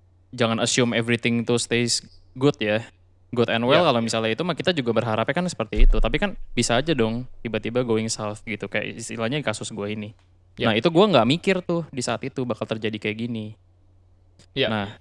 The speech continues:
Speaker 1: jadi harusnya kalau misalnya kita assume bakal terjadi kasus buruk seperti ini kan harusnya kan kita ada contingency plan kan.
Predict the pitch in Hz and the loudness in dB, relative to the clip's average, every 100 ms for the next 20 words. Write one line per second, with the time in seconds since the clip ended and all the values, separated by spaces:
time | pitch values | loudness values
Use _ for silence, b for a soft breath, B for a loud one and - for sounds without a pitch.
0 | _ _ 127 117 180 170 117 - 160 127 | _ _ -6 0 2 4 2 2 2 2
1 | 135 160 - 113 117 117 120 117 120 117 | 2 -2 -4 -2 -2 -2 -2 -2 0 -2
2 | 117 117 117 113 113 - _ - - 117 | -2 -2 -2 -4 -6 -12 _ -12 -4 -2
3 | 117 - 120 117 117 117 113 117 113 120 | -2 0 -2 -2 -2 -2 -2 -2 -2 -2
4 | 113 113 117 113 120 127 120 - 117 123 | -2 -2 -4 -4 -4 -2 -4 -4 -8 -6
5 | 160 151 180 127 120 175 165 180 139 117 | -4 -4 -2 -2 -2 -4 -2 0 0 0
6 | 113 110 113 107 117 117 110 107 101 101 | -2 -2 -2 -4 -4 -2 -4 -6 -14 -16